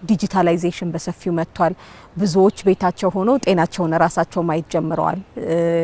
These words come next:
ጤናን በራስ፣ እ፣ በቤት ውስጥና በግለሰብ ደረጃ ሰዎች ማየት ጀምረዋል። ያ ደግሞ፣ እ፣ የጤና ሁኔታው ምን ላይ ነው ያለው ሲባል ግለሰቡ ጋር ነው ያለው ማለት ነው አሁን ያለው።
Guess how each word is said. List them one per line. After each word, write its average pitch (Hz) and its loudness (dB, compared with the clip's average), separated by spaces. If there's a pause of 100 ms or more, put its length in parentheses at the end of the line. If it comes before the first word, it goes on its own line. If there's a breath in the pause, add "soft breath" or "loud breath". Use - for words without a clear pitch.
(500)
ጤናን 226 4
በራስ፣ 170 4 (320)
እ፣ - -10 (160)
በቤት 214 2
ውስጥና 208 -2
በግለሰብ 175 0
ደረጃ 170 0 (420 loud breath)
ሰዎች 170 2
ማየት 156 -4
ጀምረዋል። 151 -4 (400 loud breath)
ያ 196 8
ደግሞ፣ 202 4 (320)
እ፣ 175 2 (200)
የጤና 202 4
ሁኔታው 208 4
ምን 233 6
ላይ 214 6
ነው 196 4
ያለው 175 2
ሲባል 320 4
ግለሰቡ 208 4
ጋር 151 2
ነው 156 -2
ያለው 165 -2
ማለት - -8
ነው - -8
አሁን 170 -6
ያለው። 180 -6